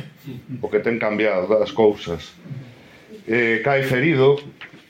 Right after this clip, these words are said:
eh, intentan atenderlle dous médicos na farmacia Villar, na Rúa Real, pero,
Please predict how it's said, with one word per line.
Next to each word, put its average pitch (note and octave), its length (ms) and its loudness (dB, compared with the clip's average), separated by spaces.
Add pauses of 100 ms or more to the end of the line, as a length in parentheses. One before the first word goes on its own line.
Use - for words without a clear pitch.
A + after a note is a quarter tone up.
(140)
eh, G#2 800 4
intentan A#2+ 1200 0
atenderlle A#2 560 0
dous A#2+ 240 2
médicos A2+ 560 0
na A2 320 0
farmacia A2 480 0
Villar, C3+ 320 -2
na F#2+ 80 2
Rúa G2+ 240 4
Real, D#3 400 -2 (1200)
pero, F#2 960 4